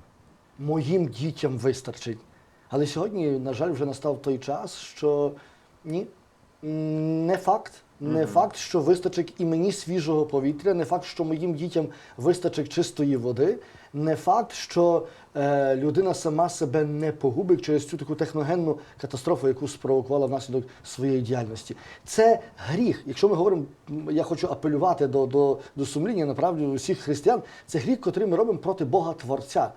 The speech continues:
Speaker 1: котрий, е, дав людині, е, землю, дав їй цю планету і сказав, е, нею управляти, в-, управляти дуже відповідально.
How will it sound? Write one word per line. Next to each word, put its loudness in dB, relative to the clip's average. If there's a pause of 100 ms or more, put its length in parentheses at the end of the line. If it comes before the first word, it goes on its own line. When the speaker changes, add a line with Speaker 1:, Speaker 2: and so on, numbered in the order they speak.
(280)
Speaker 1:
котрий, 2 (300)
е, 2
дав 2
людині, 0 (320)
е, 0
землю, 2
дав -2
їй -2 (180)
цю 0
планету 2
і 0
сказав, 0 (280)
е, -2
нею 2 (240)
управляти, 0
в-, -10
управляти -2
дуже 0
відповідально. 0